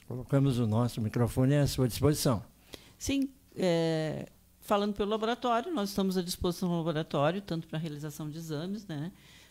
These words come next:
Speaker 2: tanto na unidade do centro como unidade lá da Freeway, onde é mais fácil o acesso. Também pela internet, as pessoas podem nos contactar. Estamos à disposição. Se alguém precisar alguma, alguma esclarecimento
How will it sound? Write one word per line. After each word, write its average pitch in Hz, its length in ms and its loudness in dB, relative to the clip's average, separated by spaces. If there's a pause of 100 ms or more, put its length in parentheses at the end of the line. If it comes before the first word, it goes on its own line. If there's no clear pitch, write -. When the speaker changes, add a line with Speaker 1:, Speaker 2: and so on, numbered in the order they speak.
(120)
Speaker 2:
tanto 175 260 -4
na 160 340 2
unidade 151 480 0
do 147 120 -8
centro 170 420 -4
como 175 180 -2
unidade 151 420 -2
lá 147 100 -4
da 147 120 -6
Freeway, 160 540 -4
onde 139 260 -2
é 147 60 -2
mais 139 220 -2
fácil 143 340 -2
o 143 40 -2
acesso. 160 600 0 (600)
Também 190 320 2
pela 175 220 -2
internet, 175 440 -4
as - 60 -12
pessoas 170 300 -10
podem 156 300 -6
nos 156 160 -10
contactar. 165 680 -8
Estamos 220 380 -6
à 220 60 0
disposição. 233 580 0
Se 208 160 -4
alguém 170 260 0
precisar 170 400 0
alguma, 226 460 4 (220)
alguma 156 680 2
esclarecimento 196 880 0